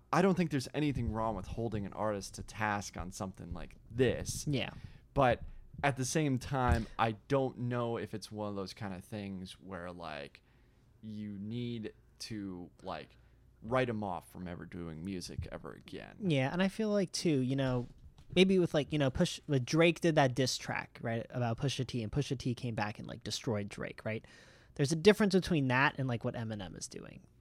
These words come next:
Speaker 2: you know? Like, diss tracks are kinda like, even those were kind of, you know, getting outdated per se, but, you know, with,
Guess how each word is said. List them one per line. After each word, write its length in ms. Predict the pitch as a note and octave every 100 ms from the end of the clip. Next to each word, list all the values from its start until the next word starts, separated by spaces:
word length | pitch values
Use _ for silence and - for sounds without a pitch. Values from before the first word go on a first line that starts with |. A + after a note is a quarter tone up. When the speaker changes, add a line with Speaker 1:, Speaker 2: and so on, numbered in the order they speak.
| -
Speaker 2:
you 80 |
know? 260 | A#2 A#2 B2 - - _ _ -
Like, 160 | B2
diss 220 | - F#3+
tracks 340 | - F#3+ E3+ -
are 60 |
kinda 280 | D3 - C3+
like, 320 | B2+ A#2 A2+ -
even 240 | F#3 E3+ C#3
those 200 | B2 A2+
were 100 | G#2+
kind 200 | - B2
of, 100 | A#2 - - - -
you 80 |
know, 220 | A#2+ G2+ - C#3
getting 260 | B2 A2+
outdated 640 | G#2+ G#2 A2+ A2 G#2 G2+
per 240 | - - A2
se, 400 | - A2+ G2+ G2+ A#2
but, 200 | B2 A2+ - - - - _ _ _ _ _ _ _
you 100 | -
know, 200 | A#2+ F#2+
with, 120 | G#2+